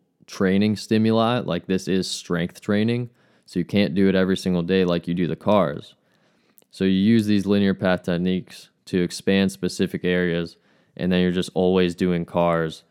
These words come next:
just continually uploading new information to your brain about your body.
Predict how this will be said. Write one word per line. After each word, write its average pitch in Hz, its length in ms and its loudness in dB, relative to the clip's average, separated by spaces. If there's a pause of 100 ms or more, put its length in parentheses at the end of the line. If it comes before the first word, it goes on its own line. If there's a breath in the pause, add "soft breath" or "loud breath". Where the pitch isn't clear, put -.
(200)
just - 260 -8
continually 95 880 0 (400 soft breath)
uploading 90 880 0
new 92 200 0
information 87 600 -4
to 85 120 -6
your 82 80 -2
brain 87 340 -2
about 80 260 -4
your 69 100 -6
body. - 360 -8